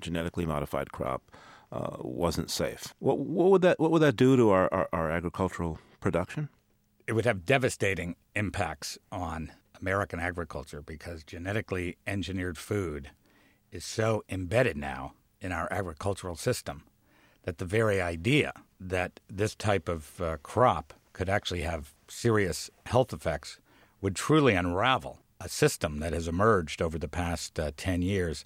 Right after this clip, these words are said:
Speaker 2: that has grown increasingly reliant on genetically engineered food.
Speaker 1: Mark Shapiro is with the Center for Investigative Reporting.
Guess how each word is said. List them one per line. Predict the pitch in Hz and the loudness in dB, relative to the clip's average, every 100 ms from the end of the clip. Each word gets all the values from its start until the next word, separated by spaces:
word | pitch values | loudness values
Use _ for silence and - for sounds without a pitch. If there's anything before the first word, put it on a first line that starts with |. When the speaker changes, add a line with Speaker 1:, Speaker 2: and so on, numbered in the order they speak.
| - - - | -18 -20 -4
Speaker 2:
that | 85 | -2
has | 85 | -2
grown | 82 92 | 0 0
increasingly | 85 - 110 90 87 78 | 0 0 0 0 -4 -4
reliant | 80 82 85 73 67 - _ _ _ - | -4 -4 -4 -6 -10 -14 _ _ _ -6
on | 82 | -4
genetically | 76 80 80 78 78 | -2 -4 -6 -8 -8
engineered | 73 78 73 71 - | -8 -10 -10 -14 -12
food. | 90 71 - - _ _ _ _ _ | -12 -12 -14 -20 _ _ _ _ _
Speaker 1:
Mark | 82 78 - | 2 2 2
Shapiro | 90 - 113 120 208 | 0 4 4 4 4
is | 92 - | 0 2
with | 95 | 2
the | 92 | 4
Center | 107 92 110 | 2 2 2
for | 101 | 2
Investigative | 78 76 - 76 65 67 | 2 0 0 -2 -2 -2
Reporting. | 80 - 78 - - | -2 2 0 0 -12